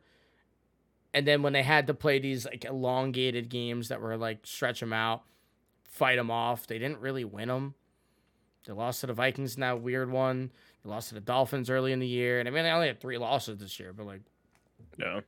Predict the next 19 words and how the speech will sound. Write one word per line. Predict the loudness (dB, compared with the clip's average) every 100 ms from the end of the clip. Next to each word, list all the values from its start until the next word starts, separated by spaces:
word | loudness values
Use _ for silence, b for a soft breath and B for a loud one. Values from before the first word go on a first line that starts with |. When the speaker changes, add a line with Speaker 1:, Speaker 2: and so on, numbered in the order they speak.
| -4
Speaker 1:
there | -4
was, | -4 0
like | 6
Speaker 2:
And, | 8
and | 8 6
it's | 6
definitely | 8 8 10 10
been | 10
a | 10
tough | 8 8 8
year | 6 8
with, | 4
like, | 4 4
all | 4
the | 4 2
injuries | 0 -2 -4 -4
that | -4
they've | -4 -4
had | -4 -2 -2 -4 -6